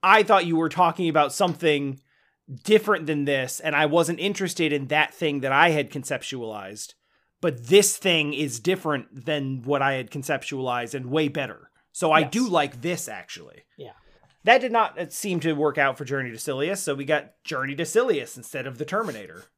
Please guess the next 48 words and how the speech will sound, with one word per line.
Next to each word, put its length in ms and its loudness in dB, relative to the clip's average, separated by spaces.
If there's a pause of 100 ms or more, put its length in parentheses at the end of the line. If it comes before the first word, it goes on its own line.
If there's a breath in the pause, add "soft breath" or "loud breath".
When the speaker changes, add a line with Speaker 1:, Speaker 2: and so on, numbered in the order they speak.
(140)
Speaker 2:
<laughs> 220 -14
Yeah. 60 -4 (500 loud breath)
We 80 -4
got 160 8
a 80 4
mostly, 560 2 (460 soft breath)
you 160 -4
know, 160 -2
it's, 260 -6
it's 180 0
just, 280 -6
it 180 -4
really 240 2
is 140 0
just 240 -4
a 40 -12
generic 640 -8 (460)
action 400 -10
game 380 -12 (220)
on 140 -14
the 160 -14
N 80 -16
E 100 -16
S. 340 -16 (600)
But 140 0
Speaker 1:
I, 180 2 (1120 loud breath)
Speaker 2:
the 140 4
Speaker 1:
it's 100 2
Speaker 2:
music 80 2
Speaker 1:
not 280 6
Speaker 2:
alone 220 0
is 100 -8
good 160 -8
enough 240 -16
for 140 -10
me. 260 -12
Speaker 1:
The 80 2
Speaker 2:
I 100 4
don't 80 4
Speaker 1:
music 180 -2
Speaker 2:
care. 80 2
Speaker 1:
is 100 0
really 240 2
good. 220 -14 (560)
Like, 260 0
Speaker 2:
I 40 -4
Speaker 1:
this 200 0
is 320 -4